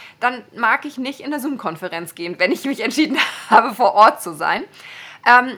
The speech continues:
aber es wird auch Themen oder Formate geben, die für mich fein sind, weiterhin digital zu besuchen und wo ich mich dann freue, wenn es auch digitale Angebote gibt. Die müssen nicht zwingend zeitgleich mit den Live-Veranstaltungen sein,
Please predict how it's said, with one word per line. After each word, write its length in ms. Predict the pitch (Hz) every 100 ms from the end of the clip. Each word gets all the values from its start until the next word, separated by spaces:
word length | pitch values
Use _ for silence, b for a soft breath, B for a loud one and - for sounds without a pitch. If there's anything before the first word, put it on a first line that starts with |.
| -
aber 180 | 240 262
es 200 | 240 254
wird 180 | 320 - -
auch 280 | 247 247 -
Themen 440 | - 233 262 359 -
oder 180 | 233 233
Formate 840 | 220 196 185 277 311 285 277 - - 190
geben, 560 | 208 208 277 277 277 285 B B B _ _ - -
die 140 | 226 254
für 120 | 262
mich 200 | 240 233
fein 280 | 214 247 269
sind, 200 | 247 220
weiterhin 560 | 214 226 233 220 214
digital 480 | 202 196 208 214 160
zu 180 | - 175
besuchen 600 | 180 165 185 202 247 269
und 180 | - 202
wo 120 | 220
ich 120 | 240
mich 140 | 208 -
dann 220 | 180 247
freue, 460 | - 214 233 247 196
wenn 120 | 214
es 140 | 220
auch 140 | 208 -
digitale 560 | 208 208 202 208 208
Angebote 500 | 247 247 175 156 156
gibt. 220 | 165 170
Die 60 | 196
müssen 340 | 220 277 254
nicht 200 | 214 208
zwingend 340 | - 247 240 208
zeitgleich 540 | 202 208 - 202 202
mit 140 | 196 196
den 100 | 190
Live-Veranstaltungen 1080 | 202 - - - 170 - 175 180 185 190
sein, 240 | 190 202